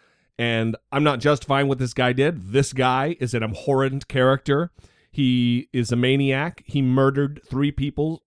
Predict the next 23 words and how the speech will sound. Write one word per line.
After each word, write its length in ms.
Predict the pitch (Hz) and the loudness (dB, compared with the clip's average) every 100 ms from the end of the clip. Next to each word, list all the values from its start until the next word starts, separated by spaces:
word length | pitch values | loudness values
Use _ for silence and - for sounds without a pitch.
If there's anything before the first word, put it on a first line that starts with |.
| _ 139 | _ -12
execution 680 | - 131 - 139 - 143 | -8 -8 -2 0 0 -4
style. 540 | 127 - 123 127 135 - _ | -4 -4 -2 0 -2 -6 _
He 140 | - 175 | 2 4
needs 340 | 175 170 139 | 4 0 -4
to 100 | 151 | -6
be 120 | 135 | -4
dealt 320 | 120 131 139 | 0 2 2
with. 280 | 151 151 - | 0 -2 -2
If 120 | - | -2
I 80 | 117 | 0
believed 440 | 110 123 190 202 170 | 0 2 2 0 0
in 120 | 165 | 0
the 80 | 147 | 2
death 240 | 147 - | 0 0
penalty, 500 | 151 143 - 139 131 - - | -2 -2 -2 -2 -2 -8 -14
<laughs> 140 | - | -2
I 80 | 143 | 0
would 200 | 135 120 | 0 -2
prescribe 640 | 123 - 156 135 117 107 - - | -2 2 2 4 0 -4 -8 -4
the 80 | 135 | -2
death 260 | 117 117 - | -2 -4 -4
penalty. 480 | 104 80 - - _ _ _ _ _ _ - | -6 -8 -14 -20 _ _ _ _ _ _ -2
However, 480 | 147 226 147 110 | 2 4 4 2